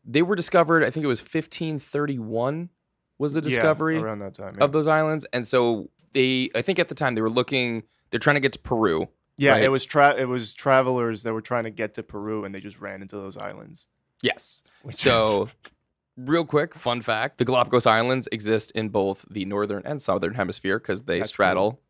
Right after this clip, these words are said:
Speaker 1: the equator. And when you're on the equator, water goes directly down in a toilet. Did you know that?
Speaker 2: I always thought that was a myth,
Speaker 1: No, it's
Speaker 2: but
Speaker 1: a real thing. I saw it.
Speaker 2: Really?
Speaker 1: Yeah.
Speaker 2: Okay.
Speaker 1: So you go to one side, it swirls one way,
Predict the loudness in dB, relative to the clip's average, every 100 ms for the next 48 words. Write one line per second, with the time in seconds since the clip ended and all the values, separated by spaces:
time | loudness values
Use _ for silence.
0 | -8 -4 -4 -4 -6 0 0 0 -6 _
1 | -20 _ 0 0 -2 -4 -2 0 -2 0
2 | 2 2 2 0 0 0 0 -2 -4 _
3 | _ _ _ 4 6 6 6 2 _ 2
4 | 4 4 2 0 2 0 0 0 2 2
5 | 0 -6 -16 _ _ _ -2 0 6 6
6 | 6 2 -6 _ _ _ _ _ -6 -4
7 | -2 -2 0 -2 -4 -14 -20 _ _ _
8 | -12 -12 -14 -14 -14 -12 -14 -12 -16 -16
9 | -10 -10 -6 4 8 8 6 6 6 4
10 | 2 2 2 2 0 -4 -2 2 0 -2
11 | -2 4 4 4 2 2 0 2 2 2
12 | -2 0 2 4 4 4 4